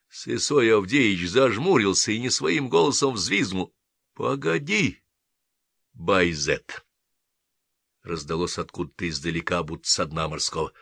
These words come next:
«А ну, поднимите его!» Грубые руки взяли погибающего под мышки, поставили на ноги. Главный душегуб впился в него злющими черными глазами, будто заколдовать хотел.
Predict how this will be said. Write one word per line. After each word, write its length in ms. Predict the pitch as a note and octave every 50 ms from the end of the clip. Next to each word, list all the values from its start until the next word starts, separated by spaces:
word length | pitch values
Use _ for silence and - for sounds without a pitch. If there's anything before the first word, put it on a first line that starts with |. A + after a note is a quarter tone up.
| - - - -
«А 160 | F2+ G#2 C3+
ну, 380 | E3 F3+ F#3+ F#3 E3+ C#3+ - _ _ _ _ _ _ _ _ _ _ -
поднимите 680 | - C#3+ C#3+ B2+ B2 C3 C3 A#2+ G#2 F2+ - - - C#3+
его!» 240 | C#2+ C#2+ C2+ - _ _ _ _ _ _ _ _ _ _ _ _ _ _ _ _ _ _ _ _ _ -
Грубые 640 | - F3 G3 G#3+ G3 C#3+ A2 G2 F2+ F2 F2 F2
руки 340 | F2 F#2 F#2 F2 - F#2+ F2+
взяли 420 | E2 D#2+ D#2+ - G2 G#2 G#2+ C#3 C#3+
погибающего 960 | C#3 - B2 A#2 A2 G#2+ F#2+ F2+ G#2+ G#2+ G2+ F#2 F2 - - - F2 F2
под 300 | F2 _ - E2+ D#2+ D2
мышки, 400 | C#2+ D#2+ C#3+ D#3 - - - -
поставили 560 | - - - - - - - - - D2+ D2 D2
на 180 | - F2+ A2+
ноги. 280 | - - F#2 E2 - _ _ _ _ - - - - - - _ -
Главный 480 | - E2+ G2 A2 A2+ G#2+ G#2 G2+ G2 F#2+
душегуб 480 | F#2 F#2 - - G2+ F#2 G#2 G2 E2+
впился 640 | - - - - - A2 A#2 A#2+ A2+ - - - A2
в 40 | G#2+
него 200 | A2+ A2+ A2+ G2+
злющими 680 | F2 F2+ D2+ F2 A2+ G#2+ - - - - A2 G#2+ G#2
черными 540 | G#2 - - - A2 G2+ G2+ G2+ G#2 G2+ G2+
глазами, 440 | G2 G2 F#2 F2+ G2+ G2+ G2 F2 - - - -
будто 300 | - F#2 E2+ - - G2
заколдовать 560 | E2+ F#2 F2 - G2+ F#2 G2 G2 G2+ F#2+ -
хотел. 340 | - F#2+ E2 - E2+ E2+